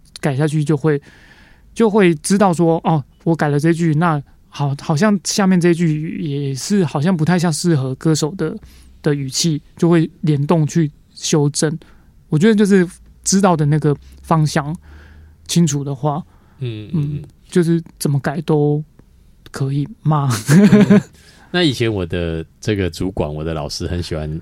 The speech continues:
Speaker 2: 讲的一个，如果我想问一下，如果你得到这样子的讯息，你会怎么样解读？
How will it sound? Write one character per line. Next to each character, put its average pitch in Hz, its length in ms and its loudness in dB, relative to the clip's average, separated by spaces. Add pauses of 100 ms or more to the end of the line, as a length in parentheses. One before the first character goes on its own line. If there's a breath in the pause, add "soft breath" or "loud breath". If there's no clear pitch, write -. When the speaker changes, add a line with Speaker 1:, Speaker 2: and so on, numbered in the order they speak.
Speaker 2:
讲 78 220 -8
的 78 100 -6
一 78 300 -8
个， 80 160 -10
如 101 100 0
果 104 140 2
我 92 80 -4
想 95 260 -2
问 107 140 -2
一 - 20 -6
下， 95 100 -2
如 95 100 -2
果 104 100 2
你 90 140 -2
得 82 160 -4
到 90 180 0
这 85 100 -2
样 85 140 -2
子 80 60 -2
的 78 80 -2
讯 85 220 -4
息， 76 180 -12
你 73 100 -10
会 80 100 -4
怎 67 120 -14
么 69 100 -16
样 73 320 -10
解 - 260 -12
读？ - 140 -18